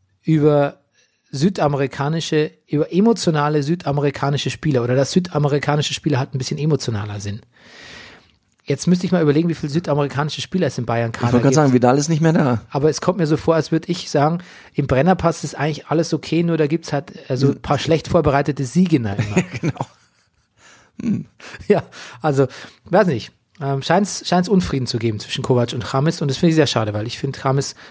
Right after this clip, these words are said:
Speaker 1: bringt ein bisschen Glanz in diese manchmal ein bisschen arbeitermäßige Mannschaft gerade.
Speaker 2: Ja.
Speaker 1: Ja. Und der P S G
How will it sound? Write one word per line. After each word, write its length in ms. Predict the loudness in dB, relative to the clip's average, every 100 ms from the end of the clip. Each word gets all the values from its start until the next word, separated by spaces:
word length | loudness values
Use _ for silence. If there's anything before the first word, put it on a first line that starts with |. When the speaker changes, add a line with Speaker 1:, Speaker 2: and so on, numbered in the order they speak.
| -4
Speaker 1:
bringt 220 | -2 0
ein 120 | 0 2
bisschen 320 | 2 2 2
Glanz 440 | 2 2 -2 -8
in 100 | -8
diese 340 | -8 -6 -6 -8 -14 -20 -8 0
manchmal 360 | 0 2 2
ein 80 | 2
bisschen 280 | 0 -2 0
arbeitermäßige 800 | 2 2 0 -2 -2 -2 -4 -2
Mannschaft 540 | -4 -6 -8 -12 -14
gerade. 340 | -12 -12 -12 -16 -20 _ _ _ _ _ _ _ -4
Speaker 2:
Ja. 80 | -4
Speaker 1:
Ja. 60 | -6 -20 _ _ _ -20 -20 -20 -20 -20 -20 -20 -20 -16 0
Und 220 | 0 2
der 120 | 0
P 340 | 0 2 4 4
S 220 | 0 0
G 340 | 4 4 2